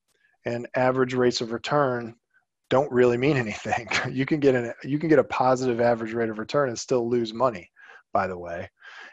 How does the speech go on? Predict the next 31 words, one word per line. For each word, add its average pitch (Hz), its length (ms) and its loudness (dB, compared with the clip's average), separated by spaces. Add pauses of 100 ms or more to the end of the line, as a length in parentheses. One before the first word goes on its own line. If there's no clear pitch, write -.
(100)
And 117 120 -8
so, 120 440 -2 (280)
um, 113 380 -2 (240)
yeah, 117 300 4
it's - 100 -6
like 131 380 0 (320)
e-, 151 100 -8 (140)
people 185 260 2
are 127 160 6
either 147 460 6 (400)
getting 135 260 4
anxiety 123 840 4
or, 113 160 -2
like, 107 260 0 (180)
they're 107 200 -4
worrying 123 500 0
about 113 300 0
how 120 220 0
their 113 320 -4 (320)
retirement 120 560 -2
account 117 360 -6
is 110 120 -10
doing, 117 460 -8 (460)
or 131 520 6 (200)
they're 117 100 -4
turning 139 340 2
a 113 60 -2
blind 120 400 4
eye 127 180 6
to 101 260 -12
it. 98 160 -12